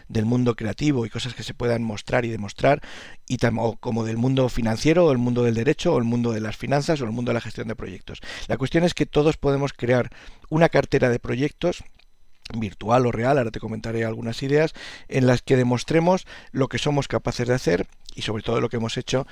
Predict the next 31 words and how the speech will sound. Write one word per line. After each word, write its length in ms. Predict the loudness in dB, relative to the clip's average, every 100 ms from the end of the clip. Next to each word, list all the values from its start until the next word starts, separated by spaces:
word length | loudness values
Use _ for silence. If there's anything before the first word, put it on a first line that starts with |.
| -10
y 120 | -8
en, 140 | -6 -6
en 160 | -8
haz-, 140 | -8 -4
dar 180 | 0 2
a 60 |
entender 420 | 2 0 2 0 -2
que, 260 | -4 -4 -6
bueno, 200 | -12 -10
pues 160 | -10 -10
que 240 | -10 -10 -12 -16 -18 -18 -6
lo 180 | -2
que 100 | 0
decimos 540 | 0 2 2 4 4 0 -10
es, 280 | -8 -8 -8
digamos, 320 | -6 -6 -6
está 180 | -6 -4
basado 400 | -4 -2 -2 -4 -10 -6
en 120 | -2
unos 220 | 0 0
pilares 380 | -2 -4 -4 -8
reales. 360 | -10 -12 -16 -16 -14 -10 -10
Entonces, 240 | 4 6 8
bueno, 200 | 6 6
pues 160 | 2
el 80 | 0
objetivo 460 | -2 -2 2 6 6
es, 220 | 4 -4
como 220 | -8 -6 -2
te 120 | 0
digo, 260 | 2 0